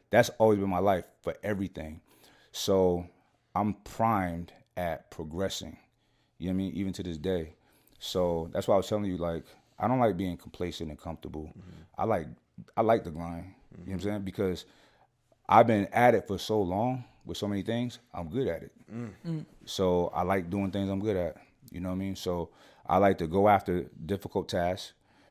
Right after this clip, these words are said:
Speaker 1: because it's brave to do that. I like to model myself after, like, brave warriors throughout history.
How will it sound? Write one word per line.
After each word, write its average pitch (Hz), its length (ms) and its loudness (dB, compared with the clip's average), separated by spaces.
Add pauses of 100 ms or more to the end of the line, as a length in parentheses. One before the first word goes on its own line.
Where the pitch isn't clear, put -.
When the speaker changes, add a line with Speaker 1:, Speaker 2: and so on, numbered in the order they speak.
(100)
Speaker 1:
because 85 640 -2
it's 85 180 -4
brave 85 440 0
to - 80 -8
do 87 140 -2
that. 85 260 -2 (760)
I 85 120 0
like 95 260 2
to 87 540 -2 (160)
model 87 380 -2
myself 85 480 -4 (1040)
after, 87 320 -2
like, 78 300 -6
brave 82 420 -6 (220)
warriors 78 800 -8 (220)
throughout 82 240 -2
history. 80 560 -10